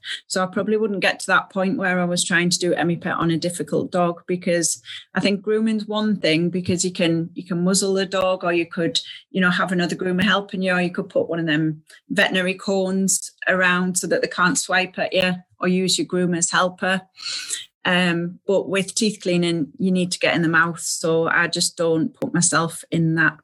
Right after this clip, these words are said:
situation. Touch wood, I haven't had any dogs that have been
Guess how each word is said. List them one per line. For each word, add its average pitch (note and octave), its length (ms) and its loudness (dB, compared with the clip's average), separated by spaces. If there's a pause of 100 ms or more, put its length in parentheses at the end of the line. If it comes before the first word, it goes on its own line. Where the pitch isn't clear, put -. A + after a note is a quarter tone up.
situation. D#3+ 920 0 (520)
Touch C#4+ 240 0
wood, G#3+ 200 0
I G3 120 2
haven't G3 260 -2
had F3+ 220 0
any E3+ 180 0
dogs D#3 400 -2
that E3 240 0
have E3+ 300 -2
been D#3+ 340 0